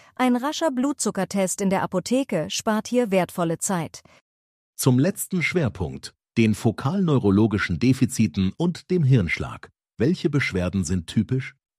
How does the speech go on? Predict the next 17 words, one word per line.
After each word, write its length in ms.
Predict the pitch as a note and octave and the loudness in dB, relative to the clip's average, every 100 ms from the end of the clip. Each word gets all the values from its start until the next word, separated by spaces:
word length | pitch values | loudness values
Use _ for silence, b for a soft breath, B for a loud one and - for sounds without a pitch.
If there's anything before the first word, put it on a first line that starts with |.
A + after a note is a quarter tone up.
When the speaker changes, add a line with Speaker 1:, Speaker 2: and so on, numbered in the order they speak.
| _ _ _ _ _ _ - | _ _ _ _ _ _ -2
Speaker 1:
Ein 200 | A3+ G#3+ | 2 2
Hirnschlag 640 | A3 E4 D#4 F#3+ E3+ E3 | 2 0 -2 -2 -2 -2
ist 260 | - - - | -6 -6 -2
zu 140 | G3 - | -2 -2
achtzig 520 | C#4 - - F3 - | -4 -4 -6 -4 -4
bis 160 | E3+ | -4
fünfundachtzig 680 | - B3 A3 G3 G#3 - G3+ | 0 2 2 -2 -4 -4 -6
Prozent 440 | G#3 G3+ A3 G#3 - | -4 0 2 0 0
ischämisch 640 | C4+ - F3+ E3 E3 - B B | -4 0 0 0 0 -4 B B
und 160 | - A3+ | 0 2
zu 120 | A#3 | 2
zehn 320 | - C#4 C#4+ G#3 | 0 0 2 0
bis 180 | F3 | 0
fünfzehn 420 | B3+ C4 - G3 F3+ | 0 0 0 -2 0
Prozent 520 | F#3 - G3 F#3+ - b b | -2 0 2 0 -2 b b
hämorrhagisch 960 | A3 B3+ B3+ A#3+ F3+ F3+ E3 E3 - | 0 4 4 4 2 2 2 -2 -2
bedingt. 540 | - F#3 F3 E3+ - | -2 0 0 0 -8